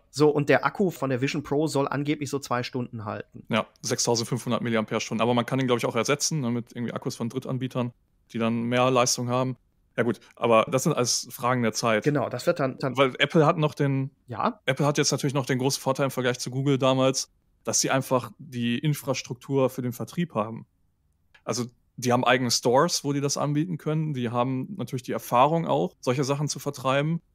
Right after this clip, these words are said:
Speaker 2: Und die haben die Marke dafür. Wohingegen
Speaker 1: Genau.
Speaker 2: bei Google war, hatten wir, glaub ich, soweit ich mich da zurückerinnern kann, hatten wir alle so den Eindruck, okay, jetzt kommt diese Datenkrake und jetzt will die auch noch in den Konsumerelektronikmarkt rein.
Speaker 1: Genau, und das ist der
Speaker 2: Ja?
Speaker 1: Punkt.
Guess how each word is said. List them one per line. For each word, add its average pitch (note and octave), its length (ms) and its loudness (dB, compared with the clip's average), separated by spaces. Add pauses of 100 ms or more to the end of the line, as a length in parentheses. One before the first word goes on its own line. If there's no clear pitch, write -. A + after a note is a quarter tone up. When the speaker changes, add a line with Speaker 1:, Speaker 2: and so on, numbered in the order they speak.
(280)
Speaker 2:
Und B2+ 180 2
die B2 80 0
haben C3+ 120 4
die B2+ 80 4
Marke B2+ 320 4
dafür. A2 320 0
Wohingegen B2 340 2
Speaker 1:
Genau. A#2+ 40 2
Speaker 2:
bei A#2+ 80 4
Google D3 520 4
war, B2+ 240 4
hatten C#3 140 -4
wir, B2 40 -6
glaub C3+ 160 2
ich, - 280 -6
soweit B2+ 340 2
ich C3 100 -6
mich C3+ 200 -4
da - 100 0
zurückerinnern A#2 480 0
kann, B2+ 300 -2 (400)
hatten - 180 -2
wir A#2+ 80 2
alle C3+ 160 4
so C#3 140 2
den C3 120 2
Eindruck, C3 320 2
okay, B2 200 -2
jetzt B2+ 120 2
kommt D3 160 -2
diese A#2 160 -4
Datenkrake B2 800 2
und C3 140 -2
jetzt B2+ 180 -4
will C3+ 120 2
die C#3 160 -6
auch F3+ 260 2
noch D3 200 0
in C3+ 120 -4
den C3 320 -4
Konsumerelektronikmarkt A#2 1300 -4
rein. A#2 160 -2
Speaker 1:
Genau, D3+ 100 -2
und - 140 -4
das A3+ 140 4
ist - 60 2
der G#3 80 6
Speaker 2:
Ja? C#3+ 60 2
Speaker 1:
Punkt. D#3+ 300 -2